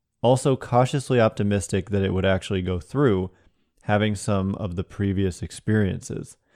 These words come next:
It just so happened that the timing of their birth was the exact same day of our first workout." He mentioned earlier that he and his wife have been trying to adopt for a few years,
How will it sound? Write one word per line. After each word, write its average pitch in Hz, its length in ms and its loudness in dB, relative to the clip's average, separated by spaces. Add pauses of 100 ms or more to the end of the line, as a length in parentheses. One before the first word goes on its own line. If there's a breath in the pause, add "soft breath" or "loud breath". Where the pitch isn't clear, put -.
(340 soft breath)
It 117 140 0
just 143 180 0
so 143 140 4
happened 110 340 4
that 101 140 0
the 95 60 -6
timing 123 440 0
of 98 140 0
their 98 140 2
birth 95 300 -2
was 95 180 -4
the 95 100 0
exact 95 440 -2
same 92 300 -4
day 87 220 -2
of 85 100 -4
our 85 140 -4
first - 440 -6
workout." 87 600 -6 (500)
He 131 140 -2
mentioned 135 340 2
earlier 123 400 6
that 101 360 0
he 131 200 0
and 123 80 4
his 117 160 0
wife 110 220 6
have 113 100 -14
been 101 160 2
trying 107 300 2
to 107 140 -2
adopt 95 420 0
for 101 180 -2
a 87 60 -4
few 113 320 -2
years, 98 720 0